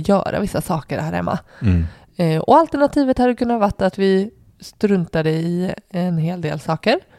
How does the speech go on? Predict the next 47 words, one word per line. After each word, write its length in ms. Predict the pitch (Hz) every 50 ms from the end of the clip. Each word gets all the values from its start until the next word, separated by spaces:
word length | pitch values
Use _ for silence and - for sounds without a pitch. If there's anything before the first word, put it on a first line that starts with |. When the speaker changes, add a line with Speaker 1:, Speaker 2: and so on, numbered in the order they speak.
| _ _ - - - - _ _ _
Speaker 1:
och, 420 | - 196 202 - - _ _ -
eh, 380 | 196 190 185 180 180 175 175 175 175 170 - _ _ _ _ _ _ _ _ -
väntade 360 | 240 254 226 190 175 165 160
tills 260 | - - 170 160 -
vi 260 | 170 160 160 156 165 - _ _ _ _
sparat 400 | - - - 160 151 156 - 151
ihop 140 | 147 143
pengar 280 | - 165 151 143 139 -
till 220 | - - - 98
det. 120 | - - - - _ _ _ _ _ _ _ -
Speaker 2:
Mm. 200 | 110 117 127 135 - _ _ _ _ _ _ _ _ _ _ _
Precis, 280 | - - 104 117 120 -
så 100 | - 104
det 100 | 98 104
blir 140 | 98 107 107
ju 80 | 101
nästan 360 | 95 104 98 - - 92 85 82
att 220 | 85 - - - - _ _
vi, 220 | - 95 92 90 87 - -
vi 100 | - 104
sparar 420 | 90 - - 95 80 76 76 76 80
i 40 | -
efterhand 420 | - - - - 85 80 92 98
Speaker 1:
Ja, 20 | 101
Speaker 2:
egentligen. 220 | 113 - - 247
Speaker 1:
men 140 | 240 262 247
precis. 480 | 254 262 262 277 269 190 - 165 - -
Och 60 | - -
Speaker 2:
Det 80 | 196
är 180 | 190 196 196 196
det. 60 | 196
Speaker 1:
det, 300 | 190 190 196 190 180 - - _ _
det 100 | - 185
är 40 | 190
lite 260 | 190 190 185 180 185
så 580 | 180 - - - 208 180 165 160 160 160 160 165 151 165 - -
också 260 | 180 175 - - 170
vi 80 | 165 165
tänker 520 | - 190 175 160 151 - - 160 156 156
varför 400 | 151 151 156 147 151 151 - 165
vi 60 | 156
vill 160 | 151 156 143
amortera 540 | 139 156 156 156 - - 190 165 143 147 165
på 80 | 170 190
den 140 | 190 202 196
här 120 | 185 160
delen. 480 | 151 151 147 87 110 123 95 151 214